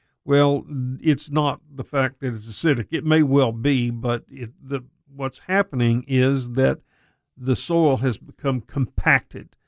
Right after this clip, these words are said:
uh, and your grass or whatever is under there dies out because it's so compacted, and the moss can move in because it can live on top of that. Uh,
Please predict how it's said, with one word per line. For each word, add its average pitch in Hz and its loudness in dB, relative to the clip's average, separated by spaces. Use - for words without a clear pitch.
uh, 120 -2
and 131 0
your 131 4
grass 135 0
or 135 0
whatever 127 2
is 123 0
under 123 -4
there 131 0
dies 131 0
out 143 0
because 139 -4
it's - -18
so 127 -4
compacted, 117 -8
and 135 -2
the 120 0
moss 143 0
can 139 -10
move 135 2
in 156 -2
because 143 -2
it 160 -4
can 147 -2
live 147 2
on 147 0
top - -4
of 113 -6
that. 113 -8
Uh, 117 -6